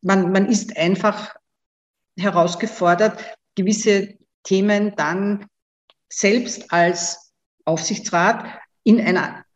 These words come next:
ein bisschen anderen Weise, äh, mitzutragen und zu kommunizieren, als das bei einer nicht börsennotierten Gesellschaft der Fall ist.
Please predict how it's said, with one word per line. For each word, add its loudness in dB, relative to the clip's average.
ein 2
bisschen 0
anderen 2
Weise, 0
äh, 0
mitzutragen 2
und -4
zu -10
kommunizieren, 0
als -6
das -10
bei 2
einer 2
nicht 4
börsennotierten -2
Gesellschaft -4
der -8
Fall -8
ist. -10